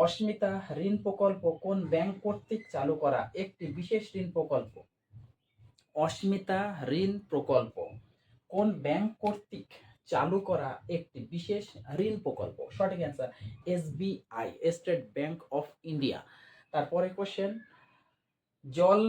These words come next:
জলজীবন প্রকল্পের মাধ্যমে, জলজীবন প্রকল্পের মাধ্যমে গ্রামীণ কভারেজের কত শতাংশ অর্জন করা হয়েছে?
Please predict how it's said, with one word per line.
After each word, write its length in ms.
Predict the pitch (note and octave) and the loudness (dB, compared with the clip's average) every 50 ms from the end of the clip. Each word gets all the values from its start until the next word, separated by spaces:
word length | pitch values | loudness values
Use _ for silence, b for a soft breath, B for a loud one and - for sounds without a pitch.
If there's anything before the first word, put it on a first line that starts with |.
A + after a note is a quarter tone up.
| A3 B B B B B B D#3 D3+ - _ _ _ - C#3+ C3+ | 2 B B B B B B -14 -14 -14 _ _ _ -12 4 6
জলজীবন 640 | E3 E3+ F#3 G3+ G#3+ G#3 G3 A3 A3 F#3 F3 D#3 D#3+ D#3+ - - | 8 8 8 8 6 6 6 4 6 8 8 6 6 4 2 0
প্রকল্পের 480 | G3 G3 G3+ G#3+ G#3+ G#3+ - G#3+ F3+ E3+ D#3+ | 4 6 8 8 6 8 4 2 4 4 4
মাধ্যমে, 380 | D3+ D3+ D3 D#3+ C#3+ A#2 G2 F2 - - _ _ _ C#3 B2+ | 4 4 2 0 -2 -2 -2 -4 -6 -12 _ _ _ -8 4
জলজীবন 640 | C#3+ D3+ D3+ F#3 G3+ G3+ F3+ F3 G3+ G3 G3 G#3 G#3+ A3 - _ | 6 6 6 8 6 4 2 0 -2 0 2 2 2 0 0 _
প্রকল্পের 480 | G3 F#3 - F#3+ F#3+ F#3+ - G3 F3 D#3 C#3+ | -4 0 0 0 0 0 0 -2 -2 0 0
মাধ্যমে 420 | C#3+ D3 D3 C#3+ D#3 C#3+ B2 A#2 A#2 B2 B2 - - | 0 0 0 -2 -4 -4 -4 -4 -4 -4 -6 -2 0
গ্রামীণ 480 | D#3 D#3 D#3+ F3+ F#3+ G3+ G#3 G#3 G#3 G#3+ G#3+ A3+ - _ _ _ _ _ _ _ | 2 4 4 4 2 2 0 0 0 -2 -4 -8 -14 _ _ _ _ _ _ _
কভারেজের 680 | - D3 C#3+ D#3 F3 F3+ F#3 G3 F#3 E3 E3 E3+ F3 F3 E3+ - _ - | 0 0 4 4 6 6 8 6 6 6 4 2 2 2 -2 -6 _ 2
কত 180 | D#3+ D#3+ - - G3 G3 - | 2 2 2 0 -4 -4 -2
শতাংশ 380 | - F3+ E3 - D#3+ D#3+ D#3+ - - - A#2 C3 | -2 -2 0 0 -2 -4 -2 -4 -4 0 2 2
অর্জন 280 | C3+ C3+ C3+ D3 D3 D3 C#3+ | 2 2 0 -4 -6 -4 -2
করা 180 | C3 B2 B2 A#2+ A#2+ - | 0 2 2 2 0 0
হয়েছে? 340 | A#2+ A#2 A2+ A2 - - F2+ | -2 -2 -2 -2 -4 -12 -16